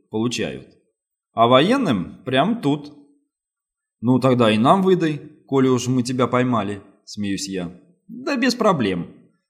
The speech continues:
Майор вытаскивает из солидных размеров брезентовой сумки на боку пару чёрных номерных знаков, связанных между собой бечёвкой, на которых белым шрифтом нанесён номер одиннадцать шестнадцать Т Ф. Так,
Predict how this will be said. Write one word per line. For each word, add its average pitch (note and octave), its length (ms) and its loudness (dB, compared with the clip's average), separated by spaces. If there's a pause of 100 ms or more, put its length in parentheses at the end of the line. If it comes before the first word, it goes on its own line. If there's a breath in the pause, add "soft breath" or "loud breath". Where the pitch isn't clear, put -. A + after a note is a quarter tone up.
(120)
Майор F3 400 0
вытаскивает C#3 560 -2
из B2 120 -4
солидных B2+ 400 -2
размеров A#2+ 540 -2
брезентовой A#2 500 -4
сумки G3+ 340 -6
на G2+ 120 -4
боку F2+ 720 -8
пару C#3 260 0
чёрных E3 400 -4
номерных G#2+ 440 -4
знаков, A2 400 -8 (760)
связанных F3 520 -2
между D3+ 240 -4
собой D3+ 340 -2
бечёвкой, F#2 640 -8 (540)
на E3 120 -4
которых F#3+ 520 2
белым C#3+ 280 0
шрифтом C#3 480 -2
нанесён C#3 440 -4
номер F2 400 -6 (320)
одиннадцать D3+ 520 -4
шестнадцать D3+ 640 -6
Т G#2+ 280 -4
Ф. E2+ 80 -10 (1200)
Так, F#2 600 0